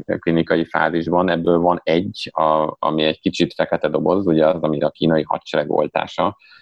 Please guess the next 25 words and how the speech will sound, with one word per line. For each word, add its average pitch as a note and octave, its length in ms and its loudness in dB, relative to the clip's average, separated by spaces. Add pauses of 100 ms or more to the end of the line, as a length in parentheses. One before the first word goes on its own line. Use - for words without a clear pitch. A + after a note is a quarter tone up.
(120)
és - 220 -6
amit D#2 220 -2
állítólag D2 500 -2
most D2 180 -4
már D#2+ 120 -2
majd D2+ 220 -2
be D2+ 80 2
is D2+ 180 -2
fognak D#2 340 -4
adni. F2+ 420 -2 (440)
A, D2+ 480 0
az, E2 300 -2
arról E2 240 2
nem D2 160 0
sokat - 320 -4
tudunk. - 500 -8 (420)
Van G2 260 2
egy G2 120 2
másik, G2+ 400 2
ami F2+ 540 4 (160)
elég E2+ 420 2
jól E2 440 4 (180)
áll, D2+ 460 0
ez - 360 -2
ugye, D#2 420 2